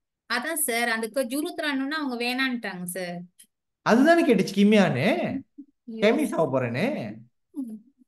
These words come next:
Speaker 1: சார், மெயினா அவங்க தேடுறது வந்து டென்டிஸ்ட்னு தேடிட்டாங்க.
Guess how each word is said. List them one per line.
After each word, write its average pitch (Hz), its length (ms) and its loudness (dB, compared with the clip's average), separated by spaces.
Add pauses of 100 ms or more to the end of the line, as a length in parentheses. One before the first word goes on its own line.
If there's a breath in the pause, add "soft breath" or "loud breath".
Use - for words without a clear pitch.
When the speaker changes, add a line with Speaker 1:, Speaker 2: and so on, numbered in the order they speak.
(1700)
Speaker 1:
சார், 285 300 -4
மெயினா 349 400 -2
அவங்க 285 240 -2
தேடுறது 277 360 0
வந்து 262 200 -4
டென்டிஸ்ட்னு 254 720 -2
தேடிட்டாங்க. 185 540 -6